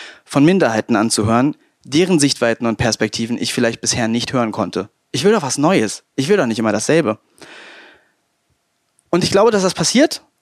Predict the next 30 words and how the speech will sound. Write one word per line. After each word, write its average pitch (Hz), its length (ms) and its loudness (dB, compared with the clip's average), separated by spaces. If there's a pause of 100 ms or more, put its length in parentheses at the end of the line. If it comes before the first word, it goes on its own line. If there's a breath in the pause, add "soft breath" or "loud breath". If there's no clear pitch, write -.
(240)
Und 175 160 0
ich 170 80 -2
glaube, 175 220 4
dass 175 180 2
das 147 120 0
sehr 156 140 2
positiv 120 460 -2
ist. 104 220 -4 (120)
Und 131 100 0
ich 123 60 -2
glaube, 143 200 2
dass 139 100 0
das 131 160 -2
mehr 120 120 2
passieren 113 320 -2
sollte. 98 340 -2 (680)
Es - 140 -4
passiert 160 260 0
nur 160 100 2
leider 139 220 2
nicht 135 140 0
in 123 80 -4
Deutschland. 101 500 0 (480)
Und 120 160 -2
das 123 140 0
sollte 123 220 2
sich 117 240 -2 (520)
sehr 120 340 0
schnell 110 320 0
ändern. 107 420 -2